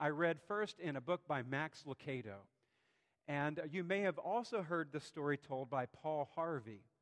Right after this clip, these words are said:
I grew up listening to Paul Harvey. My dad loved Paul Harvey, where he would say, "And that's the rest of the story." Well, the story goes like this. One day there was a family lived out on a farm,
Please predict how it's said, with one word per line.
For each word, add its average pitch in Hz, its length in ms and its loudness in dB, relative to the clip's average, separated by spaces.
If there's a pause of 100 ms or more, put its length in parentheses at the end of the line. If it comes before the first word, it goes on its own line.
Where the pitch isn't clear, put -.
(100)
I 135 100 0
grew 139 180 -2
up 143 140 0
listening 143 360 -4
to 131 60 -8
Paul 131 300 -2
Harvey. 131 220 -2
My 123 220 -4 (100)
dad 147 320 -8 (120)
loved 123 380 -4 (420)
Paul 139 240 0
Harvey, 123 340 -2
where 113 120 -8
he 127 140 -8
would 117 160 -12
say, 117 300 -6 (300)
"And 110 160 -6
that's 127 300 -6 (800)
the 117 80 -10
rest 139 400 -6
of 101 140 -14
the 98 80 -20
story." - 280 -20 (2000)
Well, 156 240 0 (600)
the 190 80 -4
story 226 320 0
goes 160 260 0
like 147 240 -4
this. 113 420 -6 (1500)
One 196 200 4
day 147 280 4
there 143 220 0
was 127 640 -2
a 131 100 -2
family 135 480 -4
lived 127 280 -2
out 127 140 -2
on 131 100 -6
a 127 60 -8
farm, 104 440 -8